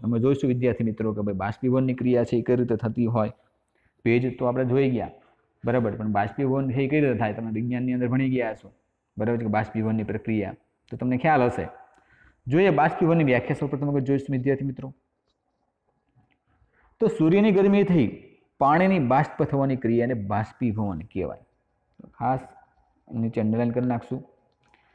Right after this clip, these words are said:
કે ભાઈ સૂર્યની ગરમીથી પાણીની વરાળ થવાની ક્રિયાને શું કહેવાય છે? બાષ્પીભવન કહેવાય. ઓકે, જેમ જેમ તાપમાન વધુ, વધતું જાય છે તેમ તેમ બાષ્પીભવનની ક્રિયા છે એ ઝડપી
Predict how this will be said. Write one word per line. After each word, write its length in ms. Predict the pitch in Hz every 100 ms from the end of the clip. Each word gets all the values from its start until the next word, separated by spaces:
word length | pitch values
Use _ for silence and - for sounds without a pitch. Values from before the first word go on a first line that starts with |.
| _ -
કે 80 |
ભાઈ 100 | 117
સૂર્યની 520 | 127 - 135 156 185 170
ગરમીથી 600 | 139 147 151 143 151 160
પાણીની 680 | 156 117 127 147 156 170 - _ 120
વરાળ 440 | 127 147 131 - - 135
થવાની 260 | 139 139
ક્રિયાને 460 | 139 123 123 120 120
શું 140 | 151 143
કહેવાય 340 | 117 113 113
છે? 320 | 113 120 120 - _ _ _ _ -
બાષ્પીભવન 920 | 113 113 - 120 107 104 101 110 113
કહેવાય. 580 | 110 _ - 110 87 - - _ _ _ 113
ઓકે, 260 | 127 147 - - - - _ 104
જેમ 300 | 120 185 180
જેમ 200 | 220 220
તાપમાન 420 | 143 143 - 123
વધુ, 220 | 110 131
વધતું 480 | 147 117 - 151 147
જાય 220 | 147 147
છે 280 | 151 156 - _ _
તેમ 200 | 156 175
તેમ 320 | 170 180 123 104 - 110
બાષ્પીભવનની 680 | 135 - 170 151 156 151
ક્રિયા 340 | 147 127 127 123
છે 120 | 127
એ 40 |
ઝડપી 600 | 107 107 110 120 120 -